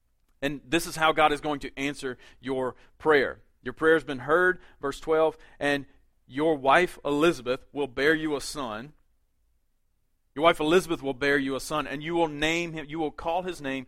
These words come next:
John, which means Yahweh has been gracious. Like, God has given grace. And so, like, this is so specific, this announcement. Okay, your prayer's been heard. Your wife Elizabeth,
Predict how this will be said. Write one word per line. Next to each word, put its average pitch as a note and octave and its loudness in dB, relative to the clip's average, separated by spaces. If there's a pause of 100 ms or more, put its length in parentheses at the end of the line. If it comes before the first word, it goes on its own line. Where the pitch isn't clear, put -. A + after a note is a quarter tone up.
(280)
John, C3+ -4 (340)
which D#3 -6
means F3 -2 (400)
Yahweh C#3+ 4
has C#3 -2
been A#2+ -10
gracious. G2+ -12 (560)
Like, F2+ -20
God C3 0
has A#2+ -12
given G#2+ -14
grace. F2 -16 (1120)
And B2 -14
so, D3+ 2
like, E3+ -6
this D#4+ -6
is - -12 (200)
so A3 6
specific, F#3+ 0
this D3 -2
announcement. C#3 0 (420)
Okay, D3+ 2 (340)
your D3+ 0
prayer's E3+ 4
been A#3 -2
heard. D#3+ 4 (720)
Your D3+ -2
wife E3+ 8
Elizabeth, D#3+ 2